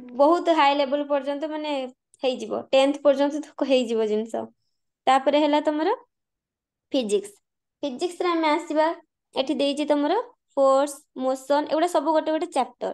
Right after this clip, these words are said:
ଏଠି ଏକା ସହିତ ଦେଇଛି। ଫୋର୍ସ, ମୋସନ, ଫ୍ରିକ୍ସନ, ପ୍ରେସର ଇନ୍ ସଲିଡ, ଲିକ୍ୱିଡ ଆଣ୍ଡ ଗ୍ୟାସେସ। ଫୋର୍ସରେ ଆମେ ତାର ଖାଲି, ଉଁ, ଫର୍ମୁଲା ଗୁଡ଼ା ଜାଣିବା। ମୋସନରେ ତାର ତିନିଟା ଲ ଜାଣିବା, ଲଜ୍ ଅଫ ମୋସନ ଯୋଉଗୁଡ଼ା ହେଲା।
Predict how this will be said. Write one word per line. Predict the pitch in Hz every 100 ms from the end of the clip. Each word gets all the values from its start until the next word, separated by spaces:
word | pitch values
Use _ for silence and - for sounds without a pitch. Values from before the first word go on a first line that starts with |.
| -
ଏଠି | 226 277
ଏକା | 247 254
ସହିତ | 254 220
ଦେଇଛି। | 202 196 196 214 - _ _ -
ଫୋର୍ସ, | 262 254 269 - _ -
ମୋସନ, | 247 262 - 262 262 285 -
ଫ୍ରିକ୍ସନ, | - 254 254 - 254 254 269 _ _
ପ୍ରେସର | 247 254 262 254
ଇନ୍ | 262
ସଲିଡ, | 262 247 240 269 269
ଲିକ୍ୱିଡ | 254 254 262 269
ଆଣ୍ଡ | 269 254
ଗ୍ୟାସେସ। | 254 269 320 349 - - _
ଫୋର୍ସରେ | 285 285 294 285
ଆମେ | 294 285
ତାର | 285 277
ଖାଲି, | 277 285 277 277
ଉଁ, | - 254 254
ଫର୍ମୁଲା | 262 254 269 269
ଗୁଡ଼ା | 269 269
ଜାଣିବା। | 262 254 254 269 - _ _
ମୋସନରେ | 254 254 269 285 277
ତାର | 277 269
ତିନିଟା | 277 269 262
ଲ | 262 254 254
ଜାଣିବା, | 254 254 254
ଲଜ୍ | 254 247
ଅଫ | 262
ମୋସନ | 247 247 254 254
ଯୋଉଗୁଡ଼ା | 254 254 247
ହେଲା। | 254 240